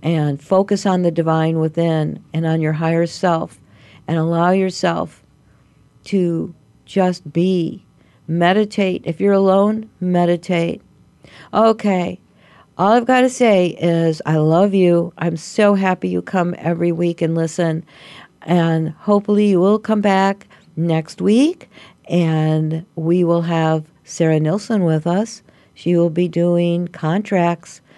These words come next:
So just remember that you are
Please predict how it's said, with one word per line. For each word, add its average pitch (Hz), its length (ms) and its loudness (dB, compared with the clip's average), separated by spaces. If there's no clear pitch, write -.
So 190 680 2
just 170 260 -2
remember 202 720 2
that 156 360 -2
you 180 420 0
are 180 600 -2